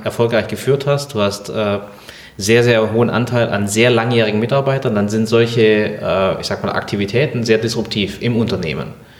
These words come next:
Und das muss man aushalten können. Deswegen, äh, finde ich es sehr spannend zu sagen, die Unternehmen, äh, die ihr euch angeschaut habt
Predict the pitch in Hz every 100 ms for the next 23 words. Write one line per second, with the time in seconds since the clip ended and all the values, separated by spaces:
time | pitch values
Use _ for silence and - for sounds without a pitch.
0 | - - - 92 107 131 139 104 - 104
1 | 90 92 - 92 90 92 98 95 98 98
2 | 87 90 110 107 - 101 - 101 135 147
3 | 120 110 113 113 113 107 - 127 143 139
4 | 120 120 147 160 170 - - - - 110
5 | 107 104 101 85 104 107 113 - 107 101
6 | 107 - -